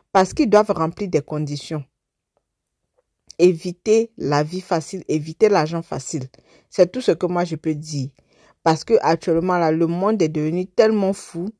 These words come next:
tellement fou que je ne sais même pas à quel point je peux expliquer ça.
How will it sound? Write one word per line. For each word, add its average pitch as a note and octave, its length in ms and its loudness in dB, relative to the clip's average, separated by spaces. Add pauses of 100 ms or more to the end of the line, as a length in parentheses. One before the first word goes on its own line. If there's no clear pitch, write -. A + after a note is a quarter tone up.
(800)
tellement B3+ 400 6
fou A3+ 360 -8
que G#3+ 460 8
je F3+ 120 -4
ne F3 140 -2
sais F#3 180 -2
même G#3+ 200 -2
pas G#3 260 0 (160)
à F3+ 140 2
quel A#3 220 4
point G#3+ 320 0
je F3 120 -2
peux F#3+ 140 0
expliquer E3 500 -4
ça. D3 200 -6